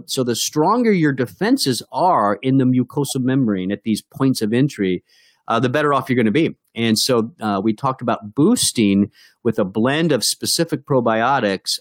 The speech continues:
I G A levels, and it has some fascinating research, and it is a product that I do, this blend of probiotics. I actually do it during every cold and flu season, but you could also do it every day if you wanted to. In number two was spices. Yeah,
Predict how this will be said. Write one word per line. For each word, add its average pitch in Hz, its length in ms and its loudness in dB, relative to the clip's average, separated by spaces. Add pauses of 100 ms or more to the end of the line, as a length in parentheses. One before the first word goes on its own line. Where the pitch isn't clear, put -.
I 110 160 0
G 104 300 0
A 90 40 -4
levels, 92 380 -4
and 95 100 -2
it 98 120 -2
has 110 180 -2
some 98 100 -4
fascinating 107 680 0
research, 104 520 2
and 104 80 2
it 123 140 2
is 196 160 2
a 151 60 0
product 113 400 -2
that 107 100 0
I 135 160 2
do, 98 340 2 (380)
this 113 160 0
blend 131 260 0
of 113 80 0
probiotics. 110 600 0
I 143 140 0
actually 147 260 -2
do 123 220 2
it 110 220 0
during 104 440 2
every 131 320 0
cold 120 300 0
and 104 120 -4
flu 123 140 0
season, 110 340 2
but 131 120 -2 (100)
you 135 40 -12
could 139 120 -2
also 180 260 0
do 107 200 2
it 101 180 0 (200)
every 101 200 -2
day 95 180 -2
if 87 140 -8
you 87 100 -6
wanted 104 300 0
to. 90 140 -4 (340)
In 220 160 2
number 214 200 2
two 208 220 0
was 156 160 2
spices. - 640 -2 (200)
Yeah, 120 280 0